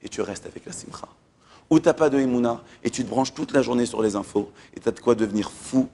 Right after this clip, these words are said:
largement au plus haut niveau. Parce que si quelqu'un pas d'émouna, il voit, il voit, il voit, il voit.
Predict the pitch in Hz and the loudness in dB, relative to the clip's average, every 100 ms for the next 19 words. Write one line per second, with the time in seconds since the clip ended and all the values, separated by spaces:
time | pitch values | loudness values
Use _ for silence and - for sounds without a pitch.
0 | - 110 104 101 101 107 107 - 95 113 | 0 2 2 0 -2 -2 -4 -6 -4 -4
1 | - 117 107 90 87 - - - - _ | 0 2 2 0 -4 -4 -6 -12 -20 _
2 | _ _ _ _ _ _ _ - - 202 | _ _ _ _ _ _ _ -8 -4 0
3 | 220 - 214 220 208 202 190 190 196 208 | 0 2 4 4 6 4 4 4 4 4
4 | 202 170 175 196 196 185 156 190 196 190 | 2 2 6 6 6 0 4 6 6 4
5 | 165 175 180 170 147 139 | 2 4 4 2 2 0